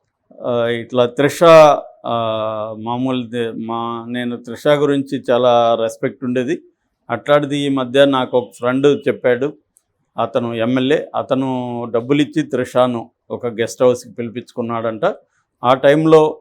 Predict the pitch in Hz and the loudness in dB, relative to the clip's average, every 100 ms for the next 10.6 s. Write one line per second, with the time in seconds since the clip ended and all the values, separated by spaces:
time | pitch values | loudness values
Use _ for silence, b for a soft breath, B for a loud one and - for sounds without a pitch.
0 | _ - 120 117 117 113 123 123 147 139 | _ -4 -2 0 0 -2 -2 0 2 2
1 | - - _ _ _ _ - 127 123 127 | 0 -8 _ _ _ _ -16 -6 0 0
2 | 131 131 123 123 120 113 - - 131 135 | 2 0 0 -2 -2 -4 -4 0 0 2
3 | 135 135 127 120 120 113 110 120 113 165 | 0 -2 -6 -2 0 -2 -4 -4 -2 -4
4 | - _ _ _ _ _ _ 127 131 135 | -6 _ _ _ _ _ _ -6 -6 -4
5 | 185 202 131 - 107 - - - - _ | -6 -6 -8 -6 -8 -8 -16 -20 -20 _
6 | _ _ _ _ - 156 120 127 156 160 | _ _ _ _ -6 -4 2 2 2 2
7 | 175 160 143 139 139 139 143 - - 117 | 4 4 2 0 -2 -4 -6 -8 -6 -4
8 | 117 117 117 117 - - - 117 120 117 | -2 -4 -4 -6 -6 -8 -6 -4 -4 -4
9 | - 117 131 123 120 117 117 117 143 147 | -4 -6 -6 -6 -6 -6 -4 0 0 0
10 | 151 151 143 151 151 | 0 0 -2 -4 -4